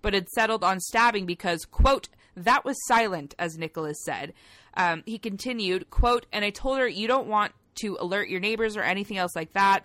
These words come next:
so that might be the way we have to go about it.' So really, in my eyes, the way I see it, I see it as basically a conjoined decision. It was really both of our decisions to use the knife, really." He says "really" a lot.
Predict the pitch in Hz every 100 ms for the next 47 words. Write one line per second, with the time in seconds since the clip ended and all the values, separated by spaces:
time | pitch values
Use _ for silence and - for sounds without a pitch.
0 | - 185 175 196 220 202 202 196 - 185
1 | 175 170 170 165 - 160 165 156 185 208
2 | 214 208 - - - 202 196 220 220 214
3 | 190 185 185 170 170 175 190 185 185 180
4 | - 165 160 - 170 - 190 185 - _
5 | _ _ _ 190 175 202 185 202 196 180
6 | 170 202 180 180 180 175 - 233 220 226
7 | - - - 185 170 190 233 226 - 214
8 | 247 190 180 170 175 160 165 170 - 175
9 | 156 170 151 147 - 156 170 139 92 160
10 | - 175 180 160 151 131 87 90 -